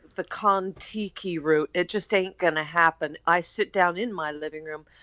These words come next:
with my guitar on my lap, and I just, I wait for the inspiration. I play some chords. I'll play them over and over again. I might play some chords for five hours and not move from the spot.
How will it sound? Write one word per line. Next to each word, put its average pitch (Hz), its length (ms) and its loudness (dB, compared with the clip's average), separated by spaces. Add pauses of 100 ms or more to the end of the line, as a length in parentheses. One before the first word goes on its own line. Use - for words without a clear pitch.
(220)
with 190 160 -4
my 185 200 0
guitar 202 420 -2
on 175 100 -4
my 160 180 -2
lap, 151 300 -2 (180)
and 160 220 -4
I 160 100 -2
just, 165 320 -10 (320)
I 151 120 -2
wait 196 320 2
for 185 100 -6
the 165 100 -8
inspiration. 165 760 -2
I 147 100 -2
play 175 380 0
some 175 240 -8
chords. 160 480 0
I'll 156 80 -4
play 170 200 0
them 160 200 -2
over 170 260 4
and 160 100 -2
over 165 240 0
again. 156 440 -4
I 160 80 0
might 185 320 -4
play 170 180 0
some 165 240 -10
chords 165 340 -2
for - 140 -10
five 160 340 6
hours 156 440 4
and 156 100 -14
not 160 240 0
move 165 180 -4
from 151 220 -18
the 143 80 -14
spot. 147 540 0